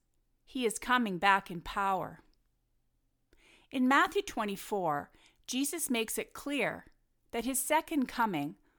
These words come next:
will be marked by hard judgment on those who have refused to be transformed by his love. The God who, by speaking, can create a universe out of nothing and can make the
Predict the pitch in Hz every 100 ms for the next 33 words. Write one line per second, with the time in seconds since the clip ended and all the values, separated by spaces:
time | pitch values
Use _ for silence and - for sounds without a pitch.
0 | _ _ 226 220 233 233 233 254 - 220
1 | 185 - 233 254 247 208 240 240 208 147
2 | 170 202 220 220 160 170 190 - 262 226
3 | 208 247 226 - 285 302 147 - 202 220
4 | 220 - 240 262 262 - 165 151 165 -
5 | 165 165 190 175 170 160 143 143 - -
6 | _ _ _ _ _ _ _ _ _ _
7 | _ _ _ _ _ _ - _ _ _
8 | _ - 226 302 302 320 262 247 208 202
9 | - - 269 285 - 139 151 - _ _
10 | _ _ _ _ _ - 247 247 - 262
11 | 226 247 302 196 202 226 262 208 160 185
12 | - 208 202 196 208 220 247 - 127 -
13 | - _ _ _ _ - 220 233 254 240
14 | 262 294 247